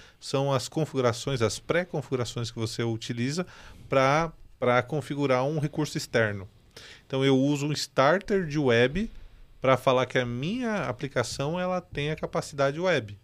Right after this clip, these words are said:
E eu também tenho o starter web Tomcat, que fala que a capacidade web, ela vem do Tomcat. Ou eu posso ter um starter webjet, que é outro servidor, né? É,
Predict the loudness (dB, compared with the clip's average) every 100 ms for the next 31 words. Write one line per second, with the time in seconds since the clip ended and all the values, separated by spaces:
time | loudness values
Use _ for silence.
0 | _ _ -20 -20 -8 0 2 2 2 0
1 | 0 -2 -4 -6 -4 -4 2 2 2 2
2 | 0 0 2 4 2 0 -4 -4 0 2
3 | 4 2 -6 -12 -12 -6 -2 -2 -2 -4
4 | -4 -6 -6 -6 -4 -2 -2 -4 -2 -2
5 | -2 -2 -2 -4 -6 -6 -10 -12 -6 -4
6 | -2 -4 -12 -14 -18 -10 4 6 8 6
7 | 4 0 0 0 0 -4 0 0 0 -2
8 | 2 2 0 2 4 4 0 -10 -10 -18
9 | -20 -20 -20 -8 -2 0 0 -2 -4 -6
10 | _ _ _ _ -4 0 2 0 0 0
11 | 0 0 -2 -4 -4 -4 -4 -8